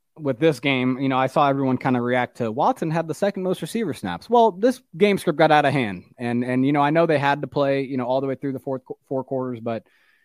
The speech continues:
you know, at some point, yeah, they, they may have just been, you know, their offensive packages may have not been very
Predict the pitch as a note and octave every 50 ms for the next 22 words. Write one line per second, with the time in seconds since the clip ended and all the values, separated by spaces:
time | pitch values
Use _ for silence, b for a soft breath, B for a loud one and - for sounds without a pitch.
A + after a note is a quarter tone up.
0 | _ _ - F#3 F3+ F3 - A3+ G#3+ G#3 - F3+ F3 E3 D3+ D3 D#3+ C#3+ A#2 A2+
1 | A#2+ C3+ C3 C3+ D3 C#3+ D3+ D#3 D#3 D#3 D3+ C#3+ C#3+ C3 C#3+ C3 - - C#3 C3
2 | C3 B2 C#3 B2+ A2+ A2 A#2+ C3+ C#3 C#3+ - - C#3+ B2 B2 - C#3 B2 A#2+ -
3 | B2+ A#2 - B2 B2+ B2+ B2+ A#2+ A#2+ B2 A#2 - - B2 A2+ A2 A2 A#2 A#2 A2+
4 | A2+ A2 -